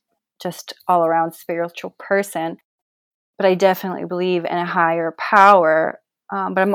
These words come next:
also weary of labeling it or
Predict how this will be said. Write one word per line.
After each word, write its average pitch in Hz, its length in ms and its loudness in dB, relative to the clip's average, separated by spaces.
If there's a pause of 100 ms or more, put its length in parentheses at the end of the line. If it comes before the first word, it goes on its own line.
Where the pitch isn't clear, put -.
also 175 920 -2 (500)
weary 190 560 0
of - 180 -4
labeling 175 920 -4 (420)
it 170 380 -4 (180)
or 175 580 -2